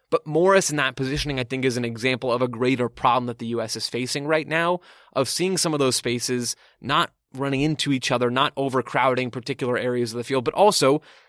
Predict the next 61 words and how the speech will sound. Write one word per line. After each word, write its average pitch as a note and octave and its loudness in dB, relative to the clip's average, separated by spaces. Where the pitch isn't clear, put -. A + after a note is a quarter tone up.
I - -6
mean, D#3 -4
to, E3+ -4
to C#3+ -6
really D#3+ 2
progress D3 0
the B2+ -8
ball D3 2
and D3+ -2
combine, C#3 0
you E3+ -2
do A3 0
need F3+ 2
to C3+ 2
overcrowd B2 0
certain A#2+ -2
areas A#2 -4
of G2+ -16
the A#2 -10
field. A2 -8
So D3+ -2
it's - -2
a D3 -4
hard E3+ 2
balance C3 -2
to A#2 -8
find. D3 -6
And - -6
I G#3+ -4
thought C4 0
the A3+ -4
U A3 4
S G3 4
did G3 2
a, - -12
a, D3 -4
a - -2
pretty B3+ -2
solid C#3 2
job C3 2
of C3 -2
that C3+ 2
at B2 -4
times B2 -6
in A#2 -4
this A#2 -8
game, A#2 -8
but A2+ -8
I, B2+ -2
I'm D3 2
with C#3+ 2
you, B2+ -2
Taylor. A#2 -4
It - -12
wasn't B2+ 0
flawless, G#2 -8
certainly - -8
in F#2 -16
the E2+ -16
final - -14
third. - -14